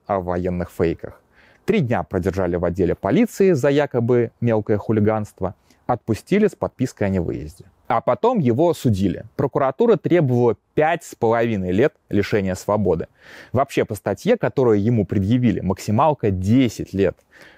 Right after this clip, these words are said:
Суд принял решение по нынешним временам почти гуманное. Вместо колонии дал пять лет принудительных работ. Это когда человек отдаёт до пятой части своего дохода в пользу государства.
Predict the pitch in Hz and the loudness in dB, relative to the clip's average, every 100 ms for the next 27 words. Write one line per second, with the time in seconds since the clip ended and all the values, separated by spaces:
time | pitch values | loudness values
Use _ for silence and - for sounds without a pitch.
0 | _ - 240 269 - 170 196 143 113 - | _ -2 0 0 0 2 4 2 2 0
1 | 185 160 110 101 101 156 147 - 101 95 | 0 2 0 -2 0 0 0 0 0 2
2 | 95 98 127 127 - _ - 95 - 135 | 2 0 0 -2 -6 _ -8 -8 -4 0
3 | 120 - 95 113 117 95 85 - - - | 0 0 0 0 2 0 -4 -10 -14 -20
4 | _ _ - 110 113 - 98 98 123 190 | _ _ -2 0 0 -4 -4 0 2 2
5 | 170 151 95 107 120 - 104 98 131 - | 2 0 0 0 0 0 -2 0 -2 0
6 | 120 110 98 98 - 95 90 104 98 80 | 0 2 2 0 0 -4 -2 -2 -2 -4
7 | - _ - - 113 101 104 98 - 98 | -8 _ -6 -4 -2 -2 0 0 0 0
8 | 98 156 - 123 101 95 104 151 104 95 | 2 0 0 -4 -2 0 2 2 0 0
9 | 107 - 107 95 87 104 95 90 - 90 | 0 0 -2 -2 -4 -4 -4 -8 -6 -2
10 | 90 87 85 - 139 127 - _ _ _ | 0 0 -2 0 0 0 -4 _ _ _
11 | - 101 92 90 - 104 82 - - | -2 0 0 -4 -2 -2 -2 -6 -16